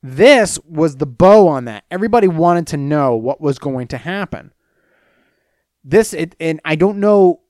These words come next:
this is the culmination of all the characters that everybody grew up on over an extended period of time. Fifty s-, to seventy-five years of comic book characters all of a sudden finally came together in this giant war. And you knew some of them weren't gonna come out.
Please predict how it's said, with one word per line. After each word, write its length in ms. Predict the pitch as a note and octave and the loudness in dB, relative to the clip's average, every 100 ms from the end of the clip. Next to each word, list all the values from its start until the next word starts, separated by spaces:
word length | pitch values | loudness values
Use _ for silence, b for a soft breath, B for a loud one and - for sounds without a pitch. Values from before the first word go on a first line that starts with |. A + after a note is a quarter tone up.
| _ | _
this 240 | F#3+ G3+ | -4 -2
is 120 | A3+ | -4
the 80 | G3+ | -6
culmination 580 | - G#3+ G3+ G3+ F3+ E3 | -2 -2 -2 -4 -4 -6
of 100 | D3+ | -8
all 180 | - A3+ | -2 0
the 100 | B3 | 0
characters 540 | - G#3+ G#3+ F#3 E3 C#3 | -4 -4 -4 -4 -8 -8
that 160 | D3+ - | -12 -12
everybody 420 | G3+ A3+ G#3 G3 | -10 -6 -2 -2
grew 300 | D#3 F3+ E3+ | -2 0 2
up 200 | E3+ E3+ | 0 0
on 220 | C3+ A#2 | -8 -6
over 320 | C3 C3+ C3+ | -10 -6 -6
an 60 | C3 | -6
extended 400 | B2 - F#3 F#3 | -8 -10 -8 -6
period 200 | F3+ D#3 | -6 -6
of 80 | C#3+ | -8
time. 300 | F3 A2+ G2+ _ _ _ _ | -12 -12 -16 _ _ _ _
Fifty 520 | - C4 - B3+ A#3+ G#3+ | -10 -10 -10 -16 -14 -16
s-, 300 | - - - _ | -18 -20 -20 _
to 100 | F#3 | -16
seventy-five 760 | - C4 A#3+ B3 A#3+ A#3+ A3 G3 | -10 -6 -4 -4 -4 -4 -4 -4
years 320 | F3 G#3 E3 | -2 -2 -2
of 100 | C#3+ | -8
comic 300 | - F#3+ F#3 | -10 -10 -8
book 140 | F#3 | -12
characters 420 | - F#3 E3 B2+ - - | -8 -8 -8 -10 -16 0
all 200 | G#3 G#3 | 2 2
of 60 | |
a 40 | F3+ | -2
sudden 240 | E3 C#3+ | -8 -10
finally 480 | - - F3+ G3 F#3+ | -12 -10 -10 -8 -10
came 260 | - F3 | -10 -12
together 360 | D#3 D#3 E3 D3 | -10 -6 -6 -6
in 60 | B2 | -10
this 180 | B2 | -14
giant 640 | A2+ - C#3+ F3+ G3 F#3 G#3 _ _ _ _ _ _ _ | -16 -12 -8 -6 -6 -8 -10 _ _ _ _ _ _ _
war. 760 | C#3+ C3 C3 D#3+ F#3+ D#3 G2 F2+ _ _ _ _ _ _ _ _ _ _ _ _ _ _ _ _ - | -20 -18 -2 4 6 4 0 -14 _ _ _ _ _ _ _ _ _ _ _ _ _ _ _ _ -8
And 600 | D3 D3+ D3+ C#3+ C#3+ C3 | -6 -4 -4 -6 -10 -14
you 220 | - D3+ D#3 | -8 -6 -4
knew 200 | E3+ F3+ | -2 -4
some 220 | - E3 | -4 -6
of 60 | |
them 100 | D#3 | -6
weren't 220 | D3+ D3 C#3 | -6 -8 -8
gonna 160 | C3+ | -10
come 160 | C#3 B2 | -10 -12
out. 240 | F#2+ C#2+ | -12 -18